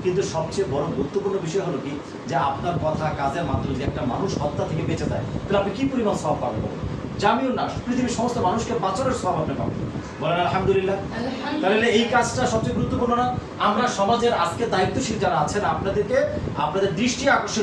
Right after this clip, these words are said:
Speaker 1: করছি যে আপনি এইদিকে মনোযোগ দেন। কোথায় আপনি, আহ, অনেক কিছু করছেন আলহামদুলিল্লাহ, কিন্তু দেখেন আমার আপনার পাশে মানব হত্যা তো বন্ধ হচ্ছে না, হ্যাঁ, আত্মহত্যা তো বন্ধ হচ্ছে না, পারিবারিক কলহ,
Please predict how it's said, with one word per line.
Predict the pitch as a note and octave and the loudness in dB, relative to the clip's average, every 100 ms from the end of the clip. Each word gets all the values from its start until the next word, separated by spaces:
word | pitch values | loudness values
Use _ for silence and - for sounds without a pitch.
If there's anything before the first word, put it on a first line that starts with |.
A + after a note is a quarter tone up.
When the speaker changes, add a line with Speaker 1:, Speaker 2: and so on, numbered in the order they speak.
| F#3+ | 0
Speaker 1:
করছি | F3 - - | 0 0 2
যে | F#3 | 2
আপনি | E3+ E3+ G#3+ | 2 0 2
এইদিকে | A3+ G3 G#3 C4+ | 4 4 4 0
মনোযোগ | G3+ F3+ D3+ C3 | 0 -2 -2 -2
দেন। | A2+ - - - - | -4 -6 -8 -12 -6
কোথায় | C4+ A3 D4+ C#4+ | -2 0 4 4
আপনি, | B3 G#3+ A3+ - - - | 4 2 0 0 -4 -2
আহ, | F#3+ G3 G3+ | 4 4 4
অনেক | C4 D#4 C#4+ | 0 0 0
কিছু | A#3 | -2
করছেন | G#3 G3+ G3 | 2 2 2
আলহামদুলিল্লাহ, | F#3 F3+ F#3 F3+ E3 - | 2 2 0 2 2 2
কিন্তু | G3+ G3+ | 2 2
দেখেন | F#3+ F3+ G3 | 2 2 4
আমার | F3 F3+ F#3 | 4 2 2
আপনার | - - - | 2 2 0
পাশে | - - - - - - B2 | 0 0 0 -2 -4 -8 0
মানব | F3+ B3 | 2 4
হত্যা | F#3 G3+ G#3 | 4 2 2
তো | G#3 | 0
বন্ধ | G3 F#3 | 0 0
হচ্ছে | D#3+ - B2 | 0 -2 -4
না, | - - - - - - F#3 | -6 -10 -10 -8 -8 -6 0
হ্যাঁ, | C4 C#4+ | 4 6
আত্মহত্যা | G3+ G3+ C#4 C#4 C4+ | 6 4 2 2 2
তো | |
বন্ধ | B3 A3+ G3 | 2 2 2
হচ্ছে | F#3+ | 2
না, | F#3 | 0
পারিবারিক | G3+ A#3 B3 B3 - | 4 2 4 0 2
কলহ, | A3+ G3+ G#3+ | 2 4 4